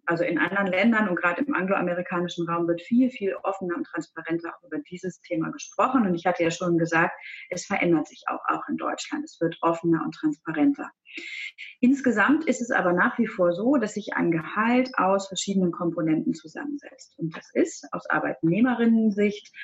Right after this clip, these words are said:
eben die Qualifikation, also welche Abschlüsse habe ich gemacht,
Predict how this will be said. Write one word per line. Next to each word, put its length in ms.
eben 200
die 140
Qualifikation, 840
also 160
welche 240
Abschlüsse 480
habe 160
ich 140
gemacht, 360